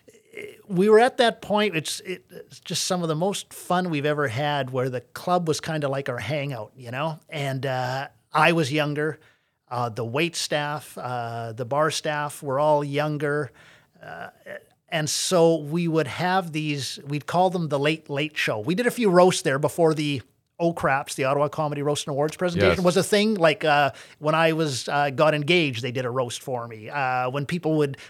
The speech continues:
Speaker 1: Tracy McDonald, who, uh, uh, won Star Search twice, uh, when she went down to the U S, we did a going away roast and party. But,
Speaker 2: Oh, that's
Speaker 1: but what,
Speaker 2: cool.
Speaker 1: but it wasn't always a roast. We just, we would just, sometimes we'd call them the Late Late Show, and we would, uh,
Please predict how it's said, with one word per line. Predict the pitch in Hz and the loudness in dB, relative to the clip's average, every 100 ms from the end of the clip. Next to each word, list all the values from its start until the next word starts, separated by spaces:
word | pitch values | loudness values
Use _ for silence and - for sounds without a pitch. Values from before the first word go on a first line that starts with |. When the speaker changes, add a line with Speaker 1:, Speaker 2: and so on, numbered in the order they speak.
| - | -4
Speaker 1:
Tracy | 175 170 170 | -2 0 -2
McDonald, | 147 156 165 147 123 110 | -2 2 4 2 -2 -4
who, | 139 131 | -4 -2
uh, | 123 123 117 110 - - - | -2 -2 -4 -8 -16 -20 -16
uh, | 135 120 123 | -10 -6 -2
won | 151 | -2
Star | 131 - 160 | 0 2 4
Search | 147 139 - - | 2 -4 -6 -6
twice, | 147 120 107 - | -6 -4 -6 -6
uh, | 127 120 - | -6 -8 -6
when | 160 143 | -4 0
she | - 170 | 0 0
went | 160 | 0
down | 147 143 | 0 0
to | 135 | -2
the | 143 | 0
U | 147 | 4
S, | 156 139 143 | 4 4 -4
we | |
did | 131 131 | -4 -2
a | |
going | 117 131 127 | -2 -4 -4
away | 123 120 120 | -4 -4 -4
roast | 120 127 123 - | -4 -4 -4 -8
and | 120 | -6
party. | - 139 139 | -2 -2 0
But, | 139 | 2
Speaker 2:
Oh, | 113 | 4
that's | 190 | 4
Speaker 1:
but | 185 214 | 6 4
what, | - | 4
Speaker 2:
cool. | - | 0
Speaker 1:
but | 208 208 | 2 6
it | 202 | 6
wasn't | 220 233 | 6 6
always | 240 208 | 6 6
a | |
roast. | 190 208 | 6 4
We | 160 | 4
just, | 151 160 180 | -4 -8 -8
we | 170 180 | -4 -4
would | 165 | -2
just, | 170 - | -4 -2
sometimes | 185 190 180 139 | -2 -2 -4 -4
we'd | 156 151 | -6 -4
call | 170 156 | 0 0
them | 160 | -2
the | 139 | -2
Late | 139 151 | -2 -2
Late | 143 147 170 | -2 -2 -2
Show, | - 127 | -2 -2
and | 127 131 | -2 -4
we | 135 | -4
would, | 139 127 | -6 -4
uh, | 127 123 | -6 -4